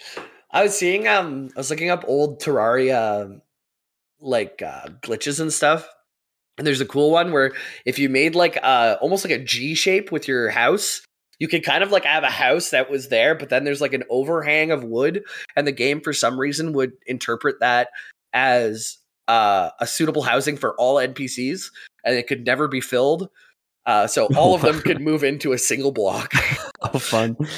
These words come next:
Speaker 1: Yeah.
Speaker 2: Uh,
Speaker 1: Uh,
Speaker 2: uh,
Speaker 1: there's this thing
Speaker 2: wacky.
Speaker 1: called, uh, what are they called? Like, hoiks, H O I K.
Speaker 2: Okay.
Speaker 1: And, uh, so you take a single wood block and you hammer it so it's angled a certain way.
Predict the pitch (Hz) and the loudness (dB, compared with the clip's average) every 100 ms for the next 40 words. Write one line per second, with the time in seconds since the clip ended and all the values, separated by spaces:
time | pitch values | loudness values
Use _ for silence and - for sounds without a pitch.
0 | - 127 120 110 101 110 113 - _ _ | -10 0 4 4 4 0 -6 -18 _ _
1 | _ - 143 147 135 160 156 160 110 - | _ 0 4 4 4 2 0 0 2 0
2 | - 170 143 139 131 _ - 113 98 95 | 0 2 2 2 -4 _ -2 -2 -2 -6
3 | - _ _ _ _ - - - - 98 | -14 _ _ _ _ -16 -14 -14 -16 -14
4 | 92 90 85 - - 165 190 - - - | -12 -12 -16 -18 -4 0 0 0 -4 -4
5 | - _ _ 135 156 - 151 123 135 - | -6 _ _ 0 2 4 6 6 2 0
6 | 120 147 254 _ _ _ _ _ _ - | 2 2 0 _ _ _ _ _ _ -2
7 | 139 135 147 127 120 _ _ _ 139 147 | 2 4 4 2 -2 _ _ _ 2 4
8 | 131 131 - 190 185 196 196 - 147 - | 4 2 -2 -4 0 0 2 2 0 0
9 | 175 202 208 160 160 139 117 180 - - | -2 0 2 0 -2 0 2 2 -4 -18
10 | - _ _ _ - 143 147 135 - 156 | -20 _ _ _ -6 -4 -4 -6 -2 0
11 | 190 160 120 139 - _ _ _ - - | 2 0 2 0 -4 _ _ _ -6 0
12 | 143 135 131 - 147 165 160 143 160 147 | 2 2 -2 -2 0 2 0 -2 -2 -2
13 | 127 127 107 123 185 | 0 2 2 0 -4